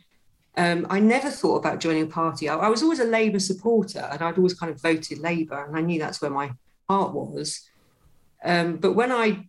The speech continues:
left the civil service in twenty twelve, my first thought was, if I'm gonna run for politics,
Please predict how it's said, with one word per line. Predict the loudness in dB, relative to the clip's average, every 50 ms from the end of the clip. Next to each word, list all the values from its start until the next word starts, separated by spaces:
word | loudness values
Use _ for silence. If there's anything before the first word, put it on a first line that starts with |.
| _
left | -4 0 2 2 2 0 -2 -2 -2
the | -2
civil | 0 0 -2 -2 0
service | 0 0 2 2 2 0 -2
in | -2
twenty | -2 0 -2 -2 -2 -4 -4
twelve, | 0 0 0 2 0
my | -2 -2
first | -2 0 0 0 2 0 -2 0 2
thought | 0 0 2 0
was, | -2 -2 0 -2
if | -4 -2 -2
I'm | -2 0 0
gonna | 2 2 2 2
run | 0 -2 -4 -6 -8
for | -14 -12
politics, | -8 -6 -6 -6 -6 -6 -6 -4 -4 -4 -6 -8 -12 -12 -12 -14 -16